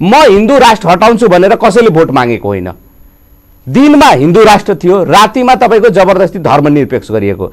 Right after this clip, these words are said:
टेपुल ठठाउँदैमा धर्मनिरपेक्ष हुँदैन। आज पनि यो जब संविधानमा धर्मनिरपेक्षको परिभाषा गरिएको छ,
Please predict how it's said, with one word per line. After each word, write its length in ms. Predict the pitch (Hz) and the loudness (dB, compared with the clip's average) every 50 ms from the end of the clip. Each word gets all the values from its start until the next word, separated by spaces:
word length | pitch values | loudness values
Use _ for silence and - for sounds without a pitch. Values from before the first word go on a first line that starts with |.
| - - - - | -14 -20 -10 -4
टेपुल 420 | - 269 277 254 - 302 311 320 277 | 0 0 0 2 2 0 0 0 0
ठठाउँदैमा 720 | 226 208 208 208 180 202 - 202 233 214 240 233 226 240 | 0 0 0 0 0 0 0 2 2 2 2 2 2 0
धर्मनिरपेक्ष 720 | 226 156 151 160 160 160 160 156 151 131 143 139 107 - - | 0 0 0 0 0 0 0 -2 -2 -4 -4 -8 -8 -10 -12
हुँदैन। 340 | 107 98 107 104 92 90 82 - _ - - _ _ _ _ - | -8 -6 -6 -6 -6 -8 -10 -14 _ -20 -20 _ _ _ _ -4
आज 200 | - 220 - 220 | -2 0 2 2
पनि 440 | 285 285 - 262 277 277 311 302 269 | 0 0 0 0 0 2 2 2 2
यो 240 | 247 247 254 233 - - - - | 2 2 2 2 0 -6 -8 -4
जब 220 | 135 - 214 254 | -2 0 0 0
संविधानमा 760 | 226 - 220 202 208 226 208 - - 214 226 226 226 262 254 | 0 0 -2 0 0 0 0 0 0 0 0 0 0 0 0
धर्मनिरपेक्षको 880 | 190 151 160 190 226 220 226 214 214 208 196 - 208 202 208 - 202 202 | 2 2 0 2 2 0 0 0 0 0 0 -2 -2 -4 -2 -4 -4 -2
परिभाषा 500 | - 208 190 180 165 170 175 165 196 180 | 0 0 0 2 2 2 2 0 0 0
गरिएको 420 | 156 160 156 151 156 127 139 139 | 2 2 2 0 0 0 -2 -2
छ, 100 | - - | 0 0